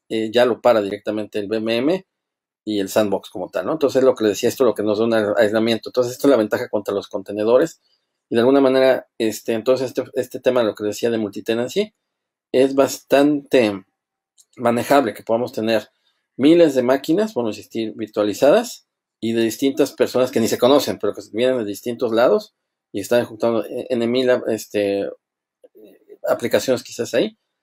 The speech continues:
pero ninguna de ellas va a poder ver el de otro, ¿no? Eso es muy importante, es, pues, el modelo de seguridad.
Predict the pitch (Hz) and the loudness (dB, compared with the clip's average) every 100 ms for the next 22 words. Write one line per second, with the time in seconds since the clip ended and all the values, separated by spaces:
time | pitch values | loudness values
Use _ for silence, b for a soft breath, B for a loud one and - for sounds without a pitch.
0 | _ - 110 113 131 131 127 120 117 - | _ -6 -2 0 2 4 4 4 2 2
1 | 113 107 113 107 98 90 - - 131 165 | 2 4 2 2 0 -2 -4 -6 -6 -4
2 | 110 113 110 104 98 - 87 - - 107 | -8 -2 -2 -2 -4 -6 -10 -10 -12 -12
3 | - 113 117 - 110 104 107 104 - 95 | -2 0 0 -2 -2 0 2 0 -2 -4
4 | 95 | -4